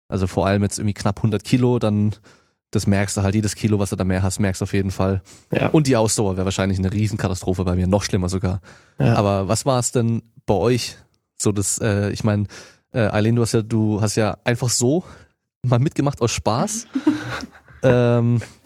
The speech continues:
Speaker 1: und hast dann recht schnell gemerkt, das ist irgendwie schwerer als gedacht. Gu-, aber gut, du bist beim zweiten Hindernis schon reingefallen, das heißt, du konntest nicht ganz so viele ausprobieren wahrscheinlich. Aber
Speaker 3: Nee.
Speaker 1: was war so die größte Überraschung für dich, was viel, viel schwerer war als gedacht?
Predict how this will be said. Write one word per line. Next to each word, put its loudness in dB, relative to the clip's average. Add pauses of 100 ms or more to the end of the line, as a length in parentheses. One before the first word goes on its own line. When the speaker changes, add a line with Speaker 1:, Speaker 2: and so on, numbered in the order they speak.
(240)
Speaker 1:
und 4
hast 4
dann 2
recht 0
schnell 2
gemerkt, 0
das -2
ist -4
irgendwie 0
schwerer 0
als -2
gedacht. -4 (380)
Gu-, 2
aber 2
gut, 2
du -4
bist -4
beim 0
zweiten -2
Hindernis 2
schon -4
reingefallen, 0
das 0
heißt, 0
du -2
konntest -2
nicht -4
ganz -2
so -4
viele -2
ausprobieren -4
wahrscheinlich. -2 (440)
Aber 4
Speaker 3:
Nee. 2
Speaker 1:
was -2
war 2
so 2
die 0
größte 2
Überraschung 0 (320)
für -2
dich, -4
was -2
viel, -2
viel -2
schwerer -2
war -2
als -4
gedacht? -4